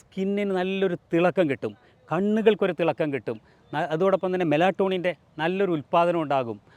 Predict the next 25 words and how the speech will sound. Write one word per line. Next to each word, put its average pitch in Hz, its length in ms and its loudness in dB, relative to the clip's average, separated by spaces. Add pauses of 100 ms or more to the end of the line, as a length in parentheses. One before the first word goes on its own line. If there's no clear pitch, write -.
(220)
അതോടൊപ്പം, 214 500 -2 (200)
ആ, - 20 4 (360)
നമുക്ക് 190 340 0 (220)
ഒരു, 196 180 4 (260)
ആ, 151 40 2 (260)
സ്കിന്നുകളുടെ 220 640 0
തിളക്കത്തോടൊപ്പം 196 640 -2
തന്നെ, 185 180 -2 (340)
ആ, 160 220 -2
നമ്മുടെ 175 220 0 (100)
മുഖത്ത് 170 400 2 (380)
ശരീരത്തിൽ 185 560 -2 (400)
ഒക്കെ - 380 0 (240)
ഒരു 175 160 -6
പ്രത്യേക 208 560 2 (140)
ഭംഗി 180 340 0
വരുന്നതും 156 380 -2 (280)
നമുക്ക് 160 300 -4
കാണാൻ 147 240 0
കഴിയും. 120 200 -4 (200)
അപ്പോൾ 135 140 -10 (140)
ഉറക്കം 175 380 0 (100)
തന്നെയാണ്, 208 560 2 (500)
ആ, - 20 0 (380)
സൗന്ദര്യത്തിൻ്റെ 185 600 0